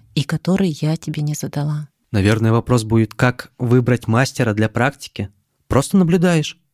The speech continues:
Speaker 2: Наблюдаешь, кто тебе нравится, чья работа тебе нравится, чья техника тебе нравится, чьи эмоции тебе нравятся. Это не выбор научного руководителя, здесь все гораздо проще.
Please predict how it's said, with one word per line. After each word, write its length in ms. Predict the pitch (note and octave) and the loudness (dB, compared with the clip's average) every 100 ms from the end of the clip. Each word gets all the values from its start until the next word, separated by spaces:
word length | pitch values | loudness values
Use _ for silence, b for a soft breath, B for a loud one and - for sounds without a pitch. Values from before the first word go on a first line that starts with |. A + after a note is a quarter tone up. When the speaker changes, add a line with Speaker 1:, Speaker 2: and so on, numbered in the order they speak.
| _ _ _ C3+ | _ _ _ -4
Speaker 2:
Наблюдаешь, 500 | B2 D3+ E3+ F3 - | -2 2 2 0 -2
кто 140 | E3 | -6
тебе 160 | - A#2 | 0 0
нравится, 480 | G#2 F#2+ F#2 - _ | 0 -2 -6 -12 _
чья 220 | - A#2 | -4 0
работа 380 | C#3+ A2+ G2 - | 0 0 -2 -4
тебе 160 | - F2+ | -4 -2
нравится, 360 | F2+ F2 - | -2 -4 -8
чья 160 | - A2 | -2 -2
техника 420 | - F#2+ - - | -2 -6 -6 -14
тебе 160 | - E2+ | -10 -8
нравится, 380 | F2 E2+ - - - | -6 -8 -12 -20 -8
чьи 260 | - B2 - | -2 0 2
эмоции 540 | B2 B2 A#2 - G2 | 4 4 2 0 -4
тебе 240 | - F#2 | -4 -2
нравятся. 600 | F2+ F2 E2+ E2 - - _ _ - | 0 0 -2 -4 -10 -18 _ _ -4
Это 300 | B2 - C3+ | -2 0 2
не 240 | C3 C#3 | 4 2
выбор 280 | B2 D3 B2+ | 4 2 4
научного 340 | A#2+ A#2+ A#2+ A2+ | 2 2 0 0
руководителя, 520 | A2+ A2+ A2+ - F2+ | 0 0 -2 -4 -4
здесь 200 | G2 F#2+ | -2 -4
все 160 | - | -2
гораздо 320 | G#2+ G#2+ G#2+ G#2 | 0 0 0 0
проще. 440 | G#2 G2 - | 0 0 -4